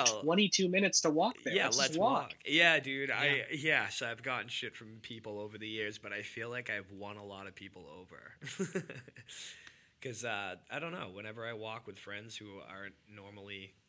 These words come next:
Speaker 1: doing that sort of thing, I, w-, there's, we're always wrapped up in conversation and there's laughing and, you know, I, I think there's something nostalgic about it too, because, you know, when I was a kid, we used to walk from, like, my house in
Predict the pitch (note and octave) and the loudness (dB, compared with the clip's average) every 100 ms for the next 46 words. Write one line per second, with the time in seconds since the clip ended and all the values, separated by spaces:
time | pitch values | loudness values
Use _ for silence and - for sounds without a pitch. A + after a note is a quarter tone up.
0 | - G2 G#2 A2 G#2 - F#2+ F#2+ - G2 | -10 -8 -8 -8 -8 -8 -12 -12 -14 -10
1 | C3 D#3 - C3 A#2+ A2 - D3+ C3+ C#3+ | -10 -8 -8 -6 -6 -8 -10 -12 -8 -8
2 | C3+ D#3 F3 F3+ E3+ C#3 C#3 C3 C#3 C3 | -8 -8 -6 -4 -6 -6 -6 -6 -8 -10
3 | A#2+ B2 A2 G#2 G#2+ G#2+ A2 G#2 F#2+ G2 | -10 -10 -10 -8 -6 -6 -10 -14 -16 -12
4 | G#2 G2+ - G2+ G2+ G2+ - - - _ | -8 -8 -10 -12 -12 -16 -18 -18 -18 _
5 | F#2 G2+ F#2 F#2+ _ - A2+ E2+ G#2+ C3 | -12 -10 -12 -16 _ -10 -8 -8 -8 -12
6 | G2+ - B2 A#2+ F#2 D#2 - F#2+ F#2+ G#2 | -10 -10 -10 -14 -16 -12 -12 -10 -12 -12
7 | A2+ A2 A#2+ A#2 G#2+ - G#2+ A2 F#2+ F#2 | -12 -12 -12 -12 -12 -14 -14 -14 -16 -16
8 | - F#2+ F2+ F2+ F#2+ F#2 F2 - G2+ G2+ | -18 -18 -18 -20 -18 -18 -16 -14 -14 -16
9 | F#2 - F#2 F2+ F#2+ - F#2 F#2 F2+ F#2+ | -16 -14 -16 -16 -16 -18 -18 -18 -16 -14
10 | F#2 F#2+ G2 - - G#2+ | -12 -12 -12 -14 -16 -18